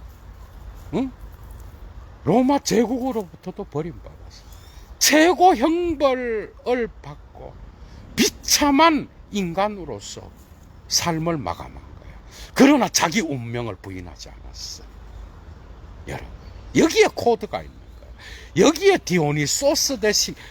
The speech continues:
십자가에 달린 자는요, 결코 그 베르수스라는 그 개념을, 어?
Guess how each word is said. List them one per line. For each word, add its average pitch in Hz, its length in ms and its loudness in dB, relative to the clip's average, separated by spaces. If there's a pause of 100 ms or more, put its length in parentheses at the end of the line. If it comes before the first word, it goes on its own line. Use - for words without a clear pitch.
(120)
십자가에 254 760 4
달린 117 440 -4
자는요, 104 640 -8 (600)
결코 254 540 2
그 240 380 -2 (240)
베르수스라는 190 920 0
그 170 180 -10
개념을, 87 880 -4 (800)
어? 262 260 0